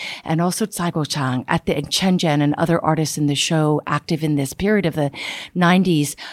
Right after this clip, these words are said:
are introducing into a global conversation of art at that time, which links them to a larger,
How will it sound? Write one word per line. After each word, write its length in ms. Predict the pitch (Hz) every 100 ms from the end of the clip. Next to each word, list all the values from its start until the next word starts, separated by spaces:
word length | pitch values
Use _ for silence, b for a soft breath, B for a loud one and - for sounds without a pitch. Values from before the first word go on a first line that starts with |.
| B -
are 300 | 175 170 170
introducing 720 | 196 180 185 208 208 - 170
into 360 | 170 170 156 160
a 60 | 156
global 320 | 160 151 156
conversation 720 | - 147 143 - 135 - 139
of 100 | 135
art 160 | 123 -
at 200 | 135 -
that 160 | 107
time, 340 | 143 143 123 139
which 220 | 160 - -
links 400 | 185 262 254 -
them 200 | 156 143
to 400 | - 160 151 -
a 60 | 160
larger, 560 | 151 147 147 147 143